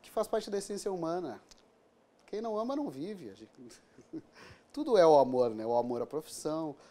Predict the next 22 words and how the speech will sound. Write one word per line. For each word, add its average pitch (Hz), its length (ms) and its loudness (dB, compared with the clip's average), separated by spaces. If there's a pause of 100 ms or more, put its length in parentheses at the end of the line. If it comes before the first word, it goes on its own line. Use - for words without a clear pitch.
(200)
o 120 160 -2
amor 123 300 0
à 117 120 0
vida, 127 520 -8
o 113 100 -6
amor 123 320 -6
a, 113 260 -8
a 110 40 -14
si - 200 -12
mesmo. 123 480 -4 (800)
E, 113 220 -18 (460)
então, 254 340 -4
eu 302 80 -4
acho 302 140 -6
que - 100 -8
essa 269 220 -6
é - 40 -4
a 285 40 -6
base 202 360 -2
do 175 60 -14
ser 160 240 -8
humano. 139 420 -10